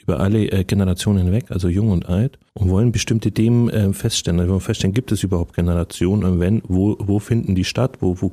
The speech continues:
wo machen die Sinn und wo nicht? Und, äh, wie wirkt, äh, zum Beispiel die Corona-Pandemie, die Maßnahmen der Regierung und so weiter auf die verschiedenen Generationen? Und gibt es auch sowas wie Interaktionseffekte, dass jetzt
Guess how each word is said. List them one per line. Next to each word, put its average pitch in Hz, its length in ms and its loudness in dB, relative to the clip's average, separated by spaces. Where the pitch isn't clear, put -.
wo 82 400 -2
machen 101 280 0
die 95 100 2
Sinn 110 240 0
und 98 120 2
wo 95 140 2
nicht? 113 300 0
Und, 107 300 2
äh, 98 200 2
wie 110 160 2
wirkt, 143 340 -2
äh, 110 140 -2
zum 107 140 0
Beispiel 107 200 -2
die 110 60 -2
Corona-Pandemie, 104 800 2
die 101 100 2
Maßnahmen 104 420 0
der 98 120 0
Regierung 107 440 0
und 107 140 0
so 92 140 0
weiter 98 280 0
auf 95 120 -2
die 104 80 -4
verschiedenen 101 400 0
Generationen? 92 680 0
Und 104 260 -2
gibt - 200 -4
es 104 100 -2
auch 98 160 -4
sowas 95 320 -2
wie 92 140 0
Interaktionseffekte, 95 1000 -2
dass 78 220 -4
jetzt - 260 -8